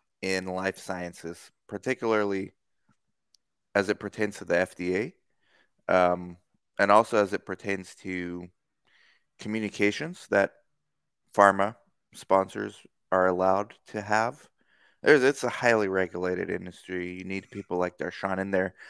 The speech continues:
Why Darshan? I mean, you're the only guy, basically, right, that goes public with this kind of info, like, the sub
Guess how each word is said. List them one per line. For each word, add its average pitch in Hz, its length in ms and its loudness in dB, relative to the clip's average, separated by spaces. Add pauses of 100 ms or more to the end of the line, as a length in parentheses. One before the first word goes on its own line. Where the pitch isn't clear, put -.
(220)
Why 196 540 8
Darshan? 147 680 4 (180)
I 117 80 4
mean, 127 180 2
you're 160 140 2
the 185 120 0
only 196 320 2
guy, 98 420 2
basically, 92 520 -4
right, 104 340 -2
that 107 200 4 (480)
goes 120 320 0
public 113 560 0
with 98 300 -2 (1400)
this 107 300 -2
kind 107 300 2
of 92 60 -4
info, 95 420 -4
like, 90 240 -2
the 98 100 0
sub - 300 2